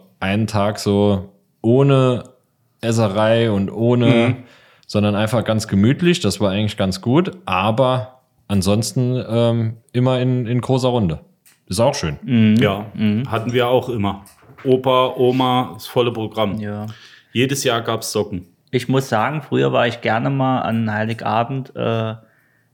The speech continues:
Speaker 3: zu Haus, hab
Speaker 2: Mhm.
Speaker 3: gekocht. Ne? Heute ist anders. So, heute ist mehr groß und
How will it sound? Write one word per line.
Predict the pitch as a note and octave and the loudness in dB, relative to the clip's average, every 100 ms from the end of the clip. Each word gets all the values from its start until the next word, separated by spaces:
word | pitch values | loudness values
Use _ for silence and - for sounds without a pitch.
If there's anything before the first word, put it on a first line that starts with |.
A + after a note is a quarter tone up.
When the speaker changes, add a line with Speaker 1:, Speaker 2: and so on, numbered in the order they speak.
| _ _ | _ _
Speaker 3:
zu | - G#2+ F#2+ | -10 -8 -2
Haus, | F#2+ B2 D#3 - _ _ _ - | 0 0 0 -10 _ _ _ -4
hab | G#2 | -2
Speaker 2:
Mhm. | F#2 | -2
Speaker 3:
gekocht. | G#2+ A#2 D3 - - - _ _ _ _ _ _ _ _ _ _ | -2 0 -2 -2 -14 -20 _ _ _ _ _ _ _ _ _ _
Ne? | - A#2 A#2+ - _ _ _ _ _ _ _ _ _ _ _ _ | -4 -2 -2 -6 _ _ _ _ _ _ _ _ _ _ _ _
Heute | A2 A2+ B2+ B2 | -2 0 0 -2
ist | G#2 | -2
anders. | A2 A#2 F#2+ - _ _ _ _ | 0 0 -2 -6 _ _ _ _
So, | - G2+ F#2+ F#2 _ _ | -4 -4 -6 -14 _ _
heute | - A2+ | -2 -2
ist | G#2+ - | -2 -2
mehr | A2 G#2+ | 0 0
groß | G#2+ G#2+ A2+ A2 - | 0 2 2 0 -8
und | G#2+ G2+ G2 | -10 -8 -8